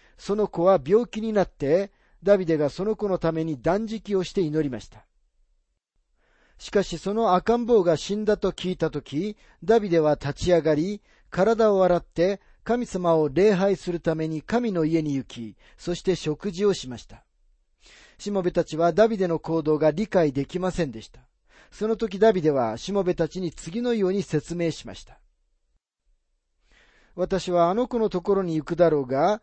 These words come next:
あの子は私のところに戻っては来ない。でも、あの子のところに行く時には素晴らしい日になるだろう。」つまり、彼は赤ん坊がどこにいるか知っていました。でも、アブシャロムが死んだ時、ダビデの心は張り裂けそうでした。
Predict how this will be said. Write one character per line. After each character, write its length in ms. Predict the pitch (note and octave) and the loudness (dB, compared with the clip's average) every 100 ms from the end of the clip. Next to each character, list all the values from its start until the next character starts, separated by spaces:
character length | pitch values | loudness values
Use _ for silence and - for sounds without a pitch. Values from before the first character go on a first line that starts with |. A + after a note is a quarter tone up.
| _ _ - | _ _ -6
あ 120 | F#3 | -2
の 120 | G#3+ | 0
子 160 | - E3+ | 0 4
は 260 | D#3 D3+ | 6 4
私 380 | C#3 E3+ A#3 A3+ | 4 2 2 0
の 120 | A#3 | -2
と 120 | G#3 G3+ | -2 -2
こ 140 | G#3+ | 0
ろ 80 | F#3+ | 0
に 140 | E3 | -2
戻 300 | D#3 D#3+ F#3 | -2 0 2
っ 60 | G#3+ | 2
て 160 | - | 0
は 140 | E3 D#3 | 2 2
来 160 | E3+ | 0
な 120 | D3+ G#2+ | -6 -8
い。 100 | G#2 _ _ _ _ _ _ | -14 _ _ _ _ _ _
で 140 | F#3+ G#3+ | 4 4
も、 180 | F3+ F3 | 6 4
あ 60 | |
の 120 | A#3+ | 4
子 100 | B3+ | 0
の 120 | A3+ F#3+ | 0 0
と 120 | F#3 | 0
こ 140 | A3 | 2
ろ 80 | G#3 | 2
に 120 | E3+ | 2
行 100 | D#3 | -2
く 80 | - | -2
時 260 | F#3+ - D3+ | -4 -4 -4
に 80 | |
は 180 | D3 D3+ | 0 0
素 220 | - - | -2 -6
晴 140 | D#3 A#3+ | -2 0
ら 120 | B3+ | 0
し 220 | - G3+ | -2 -6
い 20 | |
日 160 | D#3 F#3 | -6 -6
に 120 | E3+ | -4
な 140 | D#3 E3+ | 0 0
る 80 | |
だ 120 | C3+ A#2+ | 0 -4
ろ 240 | G#2 F#2 | -6 -14
う。」 20 | _ _ _ _ _ - | _ _ _ _ _ -12
つ 120 | A#3 | -2
ま 120 | G3 | 0
り、 80 | E3+ | 0
彼 240 | - F#3+ | 4 4
は 340 | D#3 D#3+ G#3+ A3+ _ - | 6 6 4 0 _ 2
赤 320 | F3 G3 A#3+ | 2 4 0
ん 120 | A3+ | 2
坊 200 | A3 G#3 | 2 4
が 180 | F#3+ E3+ | 4 2
ど 180 | D#3+ C4 | 0 -4
こ 140 | A#3+ | -2
に 100 | F3+ | 0
い 60 | D#3+ | -2
る 80 | |
か 180 | D3+ F3 | 0 -2
知 180 | - - | -2 -10
っ 20 | _ | _
て 120 | F#3+ | -2
い 80 | D3 | -2
ま 100 | - | -10
し 80 | |
た。 140 | - - _ _ _ _ _ _ _ _ _ _ _ _ _ _ _ _ _ _ _ _ _ _ _ _ _ _ _ | -18 -20 _ _ _ _ _ _ _ _ _ _ _ _ _ _ _ _ _ _ _ _ _ _ _ _ _ _ _
で 100 | G3 | -4
も、 140 | F#3+ F3+ | 4 4
ア 60 | |
ブ 100 | F#3 | 4
シ 140 | A#3+ B3+ | 2 2
ャ 40 | |
ロ 80 | A#3+ | 2
ム 100 | F#3+ | 2
が 120 | F3 | 2
死 160 | - F3 | 2 -2
ん 80 | E3+ | 0
だ 100 | D#3+ | 0
時、 420 | C#3+ - F#3+ F3 | -2 -8 -8 0
ダ 140 | G#3+ | 2
ビ 100 | A#3+ | 2
デ 120 | G3 | -2
の 100 | E3 | -2
心 400 | D3+ D#3 F3+ F3+ | -4 -6 -2 2
は 160 | E3 C3+ | 4 2
張 200 | - D#3 | 0 -4
り 60 | A3 | 0
裂 200 | - G#3 | 0 0
け 100 | F#3+ | -2
そ 180 | - | -4
う 60 | C3+ | -8
で 100 | G#2 | -10
し 80 | - | -16
た。 160 | - | -20